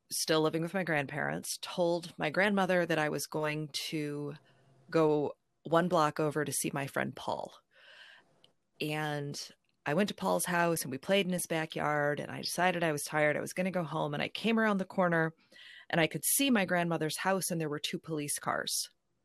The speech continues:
at her house. So I started running 'cause, you know, grandmas are old, and I assumed in my little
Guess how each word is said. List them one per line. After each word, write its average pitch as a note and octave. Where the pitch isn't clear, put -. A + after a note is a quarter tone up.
at C#3
her C#3
house. -
So G3
I G3
started E3+
running C#3
'cause, D#3+
you D#3
know, D3
grandmas D3+
are D#3
old, C3+
and C#3+
I C3+
assumed E3
in D3+
my D3+
little C#3+